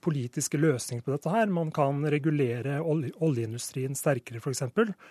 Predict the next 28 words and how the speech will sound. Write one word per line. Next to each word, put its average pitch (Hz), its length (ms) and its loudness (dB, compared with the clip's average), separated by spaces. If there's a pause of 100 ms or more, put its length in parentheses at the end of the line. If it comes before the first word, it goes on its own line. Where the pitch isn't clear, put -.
(340)
Eh, 151 140 -2
man 151 100 0
kan 156 140 0
flytte 143 640 -2
politisk 131 420 -4
makt - 300 -6
fra 135 320 -2
Finansdepartementet 131 800 -4
over 120 160 -6
til 131 160 -6
Miljøverndepartementet. 131 880 -2 (320)
Dette 160 320 0 (160)
er 131 80 -8
spørsmål 131 560 -6
man 147 160 -4
kan 135 260 -4 (800)
diskutere. 160 720 4 (720)
Men 160 160 2
jeg 170 140 6
føler 143 240 6
at - 100 -4
man 147 80 2
i 160 80 4
stedet 143 400 2
diskuterer 160 560 2
folks - 400 -2
moral, 143 460 4
da, 127 80 2